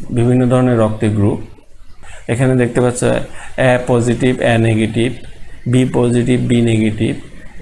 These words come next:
ও positive, ও negative, এবি positive, এবি negative।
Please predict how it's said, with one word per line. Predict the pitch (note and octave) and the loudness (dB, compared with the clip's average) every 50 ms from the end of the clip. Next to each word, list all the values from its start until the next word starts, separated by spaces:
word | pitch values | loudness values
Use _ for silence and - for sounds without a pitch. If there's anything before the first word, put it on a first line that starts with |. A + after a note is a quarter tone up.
| - - - - | -16 -18 -14 -4
ও | - C#3 C#3+ C#3+ C#3+ C#3+ | 0 2 2 2 2 2
positive, | C#3+ C3+ B2 C3 B2+ B2+ C#3 C#3 C3+ - - | 2 2 4 2 2 2 2 0 0 -2 -2
ও | - C3+ C3+ C3 B2+ B2 | 0 2 2 2 4 2
negative, | A#2+ A#2 A2+ G#2+ G#2+ G#2 G#2 A2 B2 - - - - - - - - - - - - | 2 2 2 2 2 2 2 2 0 0 -2 -6 -10 -14 -14 -14 -14 -14 -8 -4 0
এবি | B2+ B2+ C3 C3 C3 B2 C3+ C#3+ D3 D#3 - - | 2 4 4 4 2 2 2 2 2 2 2 2
positive, | C#3 C#3 C3+ C#3+ C#3+ C#3 - E3 E3+ E3+ - | 0 0 2 0 0 0 0 0 0 0 0
এবি | - A#2 A2+ A2 G#2 G#2+ G#2 | 0 2 2 2 2 2 2
negative। | G#2 G2+ F#2+ F#2 F2+ - - - | 2 2 2 0 -2 -4 -4 -8